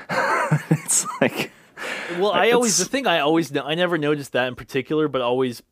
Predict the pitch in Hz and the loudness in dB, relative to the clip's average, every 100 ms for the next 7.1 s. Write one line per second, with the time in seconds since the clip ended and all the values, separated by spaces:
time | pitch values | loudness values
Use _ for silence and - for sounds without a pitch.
0 | _ 139 127 135 127 127 120 131 127 113 | _ -20 -6 -4 -4 -6 -2 -2 -2 -2
1 | 107 123 123 117 113 107 117 123 113 - | -4 -4 -6 -8 -12 -8 -8 -8 -10 -6
2 | 113 135 131 131 113 117 123 120 123 - | -6 -2 -4 -2 -2 -2 -2 -4 -4 -6
3 | 131 135 127 139 131 - 127 95 71 67 | -10 -10 -10 -8 -8 -6 0 2 2 0
4 | 143 - - - - - - 196 208 185 | -4 -8 -14 -20 -20 -4 -2 2 0 0
5 | - 208 - _ 240 294 - - 269 190 | -6 -8 -12 _ -4 -4 -4 -6 -6 -12
6 | - 330 190 - 127 - 165 170 113 98 | -8 -2 -2 -2 -4 -2 -2 -2 -6 -10